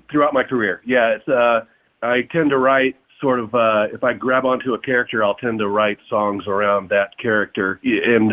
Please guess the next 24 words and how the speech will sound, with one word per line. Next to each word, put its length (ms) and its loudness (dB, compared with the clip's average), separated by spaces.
out 180 4
of 100 -2
order 380 2
and 100 -6
context. 540 0
<laughs> 220 0
Uh, 320 0
so 240 4
I 100 4
kind 260 0
of 200 -4
picked 220 -4
f-, 140 -4
the 100 -4
five 400 2
that 140 0
were 140 -2
based 300 0
on 160 0
that 200 -2
character 440 0
so 140 0
far 380 2
and 400 -4